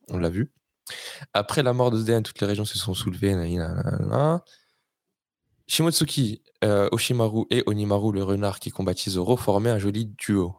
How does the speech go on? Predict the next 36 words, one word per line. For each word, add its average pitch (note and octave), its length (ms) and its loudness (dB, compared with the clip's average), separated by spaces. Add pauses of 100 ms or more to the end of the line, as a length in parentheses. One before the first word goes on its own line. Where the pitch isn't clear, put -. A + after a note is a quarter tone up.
Lorsqu'il A2 360 0
lui G#2 80 4
a G2+ 80 6
volé G#2+ 300 2
le F#2+ 120 -4
Shisui, A#2 500 -2 (400)
Onimaru A2+ 460 2
fut B2 220 -2
surpris - 560 0
de A#2 80 2
la A2 100 4
ressemblance A2 640 -2
à G2 100 0
Zoro, G2+ 460 -2 (140)
de G#2 100 0
Zoro G#2 400 0
à A2 80 4
Oshimaru G#2+ 500 0
dans G2+ 80 -2
sa G#2+ 140 -2
jeunesse, G2 500 -4 (440)
mais A2+ 100 2
la A2 100 4
scène C3 240 0
était G#2+ 200 -2
trop - 180 -4
compliquée, - 600 -6
alors G#2+ 240 2
elle G#2 80 -2
fut - 200 -8
supprimée. - 480 -4 (520)
Ça, B2 120 2
je - 240 -2
trouve - 180 -6
ça G2+ 140 0
stylé, F#2 420 2